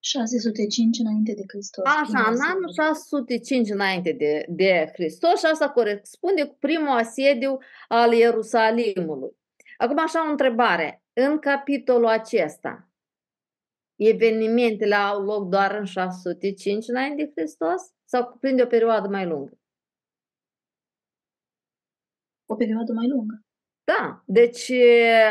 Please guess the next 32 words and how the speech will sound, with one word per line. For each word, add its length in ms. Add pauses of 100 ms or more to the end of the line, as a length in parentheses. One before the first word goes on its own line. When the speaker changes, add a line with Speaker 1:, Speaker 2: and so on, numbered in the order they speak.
(160)
Speaker 2:
avem 440
c-, 340
e, 360
anul 360
când 240
sunt 300
luați 560
în 80
robie, 760 (580)
pregătirea, 1300 (280)
cercetarea. 840
După 280
cât 360
timp? 380 (220)
Că 80
spune, 240
la 160
vremea 280
sorocită 560
i-a 320
cercetat. 640 (260)
Dar 260
cât 200
timp 200
le-a 1040
rânduit 720
pentru 480
Speaker 1:
Trei 200
ani. 100
Speaker 2:
pregătire? 180
Speaker 1:
Trei 160
ani. 160